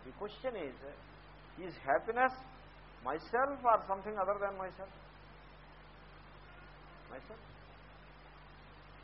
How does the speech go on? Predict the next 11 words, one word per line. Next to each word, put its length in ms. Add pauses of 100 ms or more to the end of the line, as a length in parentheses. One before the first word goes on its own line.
(400)
What 160
a 160 (200)
thing 200
it 160
is. 160 (760)
Then 140 (100)
that 240
means 300
what? 220 (400)
I 100
am 100